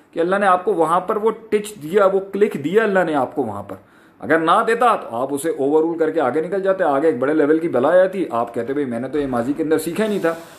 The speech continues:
मुझे तो ये पता ही नहीं था इन चीज़ों के हवाले से।" तो that is the reason जिधर आप जो है, आ-, आपको, आ, जो है वो अल्लाह ने वहाँ पर टिच दिया ही इसलिए ताकि you reflect।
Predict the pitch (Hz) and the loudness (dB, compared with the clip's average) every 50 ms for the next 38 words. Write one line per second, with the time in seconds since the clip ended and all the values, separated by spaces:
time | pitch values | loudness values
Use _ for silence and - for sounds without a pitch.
0 | - - - 113 131 151 170 170 180 180 185 180 - - - 220 233 220 214 190 | -20 -12 -6 -2 -2 0 0 2 2 0 2 2 2 0 2 0 0 0 0 0
1 | 208 202 185 175 170 160 165 165 156 165 139 127 123 120 123 123 156 160 160 - | -2 -2 -2 -4 -4 -4 -2 0 2 2 2 2 2 0 -2 -2 -2 -2 -2 -4
2 | - - _ _ 127 117 127 139 156 175 220 220 196 220 190 180 165 147 143 156 | -12 -20 _ _ -6 -2 0 2 2 2 2 2 2 0 0 0 0 0 0 0
3 | 175 185 185 - - _ - 127 135 143 156 160 156 135 127 135 143 143 131 123 | -2 -4 -8 -12 -20 _ -6 -2 2 4 4 4 4 4 2 2 0 -2 -4 -4
4 | 117 113 120 139 135 - 123 117 117 117 120 120 - - 139 131 127 127 120 - | -4 -2 -4 -4 -6 -6 -8 -4 -2 -2 -2 -4 -4 -4 -2 0 0 0 -2 -4
5 | - 110 110 110 107 107 107 110 104 110 117 127 135 127 131 131 123 127 127 131 | -4 -4 -2 -2 -2 -4 -6 -6 -4 -2 -2 -2 -2 -2 -4 -6 -4 -2 -2 -2
6 | 135 139 147 139 123 113 120 - - 156 151 - - 147 143 - - - - 117 | 0 0 0 0 0 0 0 0 0 0 0 2 0 -2 -2 -4 -10 -14 -10 -6
7 | 123 139 180 220 240 208 - - 156 147 127 120 113 113 135 - - - _ _ | 0 4 4 4 4 2 0 -2 -4 -2 -2 0 -2 -2 -4 -8 -16 -20 _ _
8 | _ - 113 110 110 127 123 120 120 117 107 - - 95 80 73 - - | _ -10 -8 -6 -4 -4 -2 -2 -2 -2 -4 -6 -10 -12 -12 -12 -14 -20